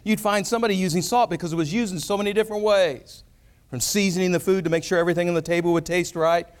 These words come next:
from packing and preserving the fish that they caught that day to make sure you'd have something decent to eat a week from now and you wouldn't have to worry about the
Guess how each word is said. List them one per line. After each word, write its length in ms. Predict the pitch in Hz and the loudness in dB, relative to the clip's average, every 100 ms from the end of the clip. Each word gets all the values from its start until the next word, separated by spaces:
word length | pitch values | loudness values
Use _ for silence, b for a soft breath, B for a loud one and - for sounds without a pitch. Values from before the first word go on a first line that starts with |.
| b b | b b
from 120 | 139 | -6
packing 400 | 123 170 175 196 | 0 2 2 0
and 100 | 180 | -2
preserving 380 | 160 151 180 170 | 0 2 2 2
the 80 | 151 | 0
fish 300 | 180 180 175 | 2 0 -2
that 80 | 147 | -6
they 100 | 147 | -6
caught 360 | - 165 175 | -2 -2 2
that 180 | 180 156 | 0 0
day 260 | 170 185 185 B B | 2 2 0 B B
to 60 | 151 | 0
make 160 | 175 | 0
sure 160 | - 180 | 0 0
you'd 140 | 165 | 0
have 180 | 165 170 | 0 0
something 280 | 185 180 151 | -2 -2 -2
decent 380 | 156 180 - 160 | -2 -2 -4 -4
to 100 | 160 | -2
eat 200 | 175 165 | -2 0
a 60 | |
week 200 | 143 175 | 0 0
from 160 | 180 170 | 0 0
now 160 | 170 180 | 2 2
and 120 | 151 | 2
you 40 | |
wouldn't 200 | 156 170 | 0 0
have 100 | 170 | 0
to 80 | 156 | 0
worry 220 | 151 180 | -2 0
about 200 | 165 165 | 2 0
the 200 | 147 135 | 0 -2